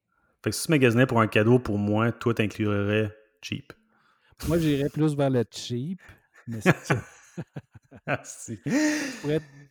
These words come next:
Speaker 2: peut-être taper la meilleure idée de cadeau pour un gars cheap. Là, à ce moment-là.
Speaker 1: <laughs> Ok, pas de cadeau pour toi. All right.
Speaker 2: C'est réglé.
Speaker 1: <laughs> C'est réglé.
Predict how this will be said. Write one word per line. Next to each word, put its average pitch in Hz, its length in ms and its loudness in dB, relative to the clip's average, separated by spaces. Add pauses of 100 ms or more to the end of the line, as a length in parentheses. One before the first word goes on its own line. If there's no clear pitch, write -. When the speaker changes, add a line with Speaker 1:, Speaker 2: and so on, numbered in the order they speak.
(200)
Speaker 2:
peut-être 147 360 -6
taper 151 500 0
la 135 200 -2
meilleure 156 440 2
idée 147 640 0
de 131 140 -6
cadeau 135 460 0
pour 131 220 -4
un 123 100 -2
gars 120 240 -4
cheap. 135 440 -10 (1080)
Là, 135 160 -2
à - 20 -2
ce - 140 -8
moment-là. 127 540 -6 (960)
Speaker 1:
<laughs> - 1160 -10 (880)
Ok, 117 340 2
pas 143 120 4
de 139 60 -2
cadeau 113 260 4
pour - 160 -10
toi. 175 200 2
All 139 420 2
right. 110 340 -4 (260)
Speaker 2:
C'est 196 440 0
réglé. 127 1080 -6
Speaker 1:
<laughs> - 260 -12
C'est - 280 -6 (200)
réglé. 117 280 -12